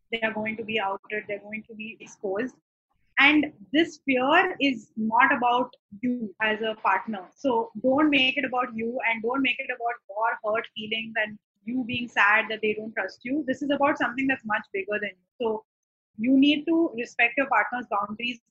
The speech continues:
and not use trust as a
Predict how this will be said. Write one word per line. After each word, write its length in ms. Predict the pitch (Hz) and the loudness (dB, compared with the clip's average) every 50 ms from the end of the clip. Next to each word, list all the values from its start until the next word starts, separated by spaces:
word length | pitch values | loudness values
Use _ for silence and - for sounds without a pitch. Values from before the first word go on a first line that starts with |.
| _ _ _ - 208 208 208 208 | _ _ _ -6 -4 -2 -2 0
and 320 | 208 208 208 208 208 208 - _ _ _ _ 214 180 - - | -2 -2 -4 -6 -8 -12 -16 _ _ _ _ -20 -20 -12 -8
not 360 | 220 220 214 226 240 254 262 - - | -6 -4 0 2 4 4 2 2 -2
use 520 | 233 226 233 226 226 226 240 226 208 - - - _ _ _ _ _ | -4 -4 -4 -4 -4 -4 -4 -4 -6 -10 -16 -20 _ _ _ _ _
trust 380 | - 240 214 220 - - - _ - - 226 | 2 4 4 4 4 0 -4 _ -6 -2 0
as 140 | 226 226 202 | 0 0 0
a 320 | 226 226 226 226 220 226 | 0 0 0 0 0 -2